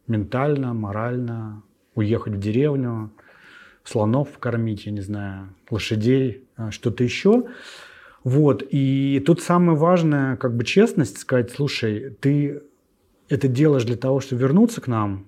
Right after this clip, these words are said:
тебе действительно надо отдохнуть, и ты готов будешь вернуться, или ты хочешь уйти?" Потому что мы тебе готовы, в принципе, предоставить время на то, чтобы ты эмоционально восстановился,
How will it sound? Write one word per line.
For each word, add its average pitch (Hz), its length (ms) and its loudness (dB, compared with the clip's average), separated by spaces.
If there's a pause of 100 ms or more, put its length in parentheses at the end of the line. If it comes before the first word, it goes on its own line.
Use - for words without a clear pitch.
тебе 123 140 0
действительно 117 460 0
надо 107 160 2
отдохнуть, 117 600 0
и 117 60 -8
ты 117 180 -4
готов 117 400 0
будешь 107 240 -8
вернуться, 139 420 -2
или 98 60 -4
ты 123 100 -6
хочешь - 280 -4
уйти?" 104 420 -4 (480)
Потому 110 240 -2
что - 180 -6
мы 123 120 2
тебе 143 140 0
готовы, 135 420 2
в - 100 -10
принципе, 117 360 -6 (100)
предоставить 107 640 -4
время 113 320 -2
на 101 120 -8
то, 110 160 -10
чтобы - 260 -18
ты 110 240 -4 (360)
эмоционально 113 680 0
восстановился, 117 840 0